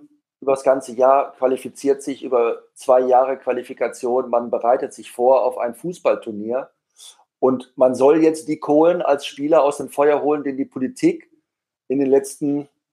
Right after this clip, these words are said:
zwölf Jahren, seitdem die Vergabe, äh, vergangen ist, äh, nicht hinbekommen hat. Und das finde ich halt ein bisschen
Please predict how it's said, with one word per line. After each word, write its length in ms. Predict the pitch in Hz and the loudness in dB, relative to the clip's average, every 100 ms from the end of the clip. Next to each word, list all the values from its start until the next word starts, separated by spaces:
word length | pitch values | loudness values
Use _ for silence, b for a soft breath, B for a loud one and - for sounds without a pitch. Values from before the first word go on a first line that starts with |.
| _ | _
zwölf 400 | - - 131 147 | -8 2 4 4
Jahren, 420 | 165 147 165 175 - | 2 4 4 0 -10
seitdem 340 | - 135 143 | -8 -6 -6
die 120 | 143 139 | -6 -4
Vergabe, 960 | 139 131 127 143 139 135 - 131 135 | -2 2 4 4 2 0 -4 -6 -6
äh, 40 | 131 | -6
vergangen 460 | 135 131 131 139 | -4 -2 -2 -4
ist, 320 | 135 131 - _ _ _ _ | -10 -10 -14 _ _ _ _
äh, 240 | - 120 120 - | 0 2 0 -4
nicht 220 | - 143 - | -2 -2 0
hinbekommen 580 | 160 160 - 101 80 | 0 0 0 -4 -4
hat. 160 | 78 69 _ _ _ | -14 -16 _ _ _
Und 160 | - 117 | -12 0
das 180 | 135 151 | 2 2
finde 240 | 160 151 | -2 -2
ich 100 | 147 | 0
halt 200 | 139 135 | 2 0
ein 60 | 131 | -2
bisschen 440 | 143 - 131 127 | -8 -4 -6 -8